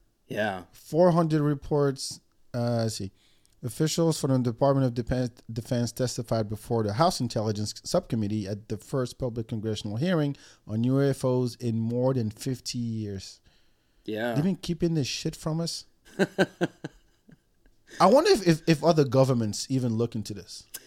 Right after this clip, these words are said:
Speaker 1: I know France is really good about it.
Speaker 2: Like, hiding the shit?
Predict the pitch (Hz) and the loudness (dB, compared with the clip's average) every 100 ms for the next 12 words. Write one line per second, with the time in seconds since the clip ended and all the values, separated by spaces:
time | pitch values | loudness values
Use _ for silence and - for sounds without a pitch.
0 | - 143 170 220 254 - 160 180 226 165 | -8 2 4 6 4 4 4 4 4 2
1 | 110 123 113 104 135 170 - 76 60 50 | 2 4 4 2 4 4 4 -2 -12 -14
2 | - - _ _ 135 120 113 123 165 220 | -16 -18 _ _ -2 -2 2 4 6 4
3 | 381 - 494 | 4 4 4